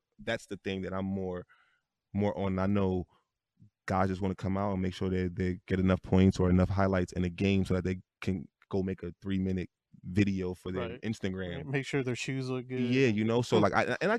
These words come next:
Speaker 1: and I'm, and I'm all for that because I'm not, like, so far removed from the game that I don't feel that. But when it comes to winning, there's nothing more important. Whether you are the person that's scoring the points or looking the best or whatever,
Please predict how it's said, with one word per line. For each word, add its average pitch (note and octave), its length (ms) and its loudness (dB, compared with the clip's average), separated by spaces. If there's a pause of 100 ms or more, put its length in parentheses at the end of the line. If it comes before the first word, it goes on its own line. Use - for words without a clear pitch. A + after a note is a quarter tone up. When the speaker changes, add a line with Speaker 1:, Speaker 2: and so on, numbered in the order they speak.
Speaker 1:
and A3 100 0
I'm, A#3+ 160 0
and F#3+ 100 4
I'm A3 120 8
all G3 180 6
for G#3 240 2
that B2+ 180 4
because B2 200 -4
I'm D#3+ 100 0
not, D#3 220 2
like, A#2+ 220 2 (180)
so - 340 4
far B2+ 240 2
removed A#2 400 0
from A#2 120 -2
the G2+ 60 -2
game A#2+ 340 4
that G#2+ 100 4
I G#2+ 160 4
don't A2+ 200 4
feel C3 520 6
that. F#2+ 300 2 (720)
But A#2 180 8
when A2+ 120 2
it A2 120 0
comes C3 240 2
to - 140 -2
winning, G#2 580 2 (580)
there's G#2+ 160 0
nothing A#2 360 2
more A2 140 0
important. F#2+ 520 -6
Whether G2+ 180 -2
you A#2 420 4
are G#2+ 140 6
the G#2 100 4
person A2 300 0
that's G#2 140 -4
scoring G#2+ 240 -2
the G#2 80 -4
points A2 340 -2
or F#2+ 100 -4
looking G#2 360 0
the G2+ 80 2
best G#2 320 -2
or F#2+ 120 -6
whatever, G2+ 440 0